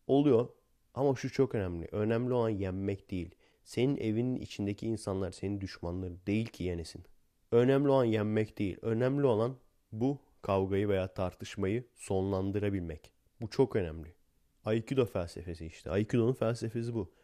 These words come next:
Önemli olan karşındakine galip gelmek değil. Önemli olan kavgayı veya savaşı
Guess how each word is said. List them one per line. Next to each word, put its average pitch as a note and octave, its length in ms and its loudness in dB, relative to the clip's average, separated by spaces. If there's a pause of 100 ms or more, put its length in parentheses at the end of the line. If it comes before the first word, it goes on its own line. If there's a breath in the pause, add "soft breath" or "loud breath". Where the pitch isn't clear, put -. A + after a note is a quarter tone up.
(140)
Önemli A#2 420 2
olan C3 240 -2
karşındakine A2+ 760 -2
galip A2 440 0
gelmek A2 420 0
değil. F2+ 120 -4
Önemli G#2+ 400 -2
olan G#2+ 220 -2 (280)
kavgayı G2 640 -2 (340)
veya F2+ 200 -2
savaşı F2+ 560 -4